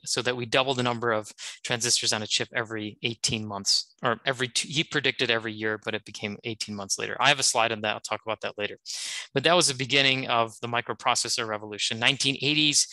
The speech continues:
we saw the first, um, sixteen-bit microprocessors, hundred thirty-four thousand transistors. Um, you know, I mentioned now we're at, uh, um,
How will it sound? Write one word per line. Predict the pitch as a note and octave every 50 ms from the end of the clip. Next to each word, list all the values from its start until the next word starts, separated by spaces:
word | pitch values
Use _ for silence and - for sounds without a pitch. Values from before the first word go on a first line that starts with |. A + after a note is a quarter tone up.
| - - - - - - _
we | C3 B2+
saw | - - - B2 A2+ A2+ A2+ A#2 - - _ _
the | B2
first, | G#2+ - - - C#3 C3+ A#2+ - - - - - - -
um, | B2 A2 G#2+ G#2+ G#2+ G#2+ - - - - - - _
sixteen-bit | - - D#3+ - - - C#3+ C#3 C3 A2+ C#3 C#3+ C#3
microprocessors, | B2+ B2 C3 - C3 A#2 - C3+ B2+ B2 - - - - - C#3 B2+ A#2 -
hundred | - C3 C3 C3 -
thirty-four | - C3+ A#2+ A#2 - - B2+ A#2+
thousand | - C3 B2 A#2 A#2+ A#2 A2
transistors. | - C3 A#2 A2+ A2+ B2+ B2 - - C3+ B2+ B2 A2+ - - - - - - - - - - - - _ -
Um, | A#2 A2 G#2+ A2 A2+ - - _ _ _ _ _ _ -
you | C3+ B2+
know, | A#2+ A#2
I | A#2+ A#2
mentioned | A#2 A#2 A#2 A2 - A2+ A2+
now | A2 G#2+ A2 A2+ A2+
we're | A2 A2 A2
at, | A#2 B2 A2+ A2 A2 - _ - - - _ _ -
uh, | A#2+ A2 A2 - - - - - - -
um, | - - F#2 - - - -